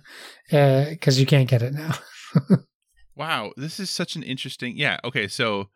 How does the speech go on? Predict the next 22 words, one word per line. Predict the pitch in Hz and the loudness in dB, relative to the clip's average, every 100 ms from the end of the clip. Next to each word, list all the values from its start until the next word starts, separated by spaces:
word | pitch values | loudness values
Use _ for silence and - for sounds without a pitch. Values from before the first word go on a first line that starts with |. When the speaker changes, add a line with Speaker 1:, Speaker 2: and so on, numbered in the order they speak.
| _ _ - | _ _ -6
Speaker 2:
and | 127 | -2
never | 180 185 | -2 -2
mind, | 175 113 | -2 0
it | 107 | 0
wasn't | 139 165 165 | -2 -4 -6
even | 151 | -6
a | |
stretch | 143 147 - | -4 -4 -4
goal | 95 92 | -4 -4
for | 95 | -4
the | 92 | -6
fifty | 92 - | -8 -8
thousand | 95 87 90 | -4 -4 -4
dollars. | 85 90 87 | -4 -4 -6
Literally, | 98 117 156 160 139 123 | -8 -8 -8 -6 -6 -2
they | 110 107 | -2 -2
had | 117 107 | -2 -4
a | 95 98 | -4 -8
goal | 98 113 104 90 | -6 -4 -4 -4
that | 90 - | -4 -4
if | 107 113 | -6 -6
they | 131 123 113 117 | -4 -4 -6 -10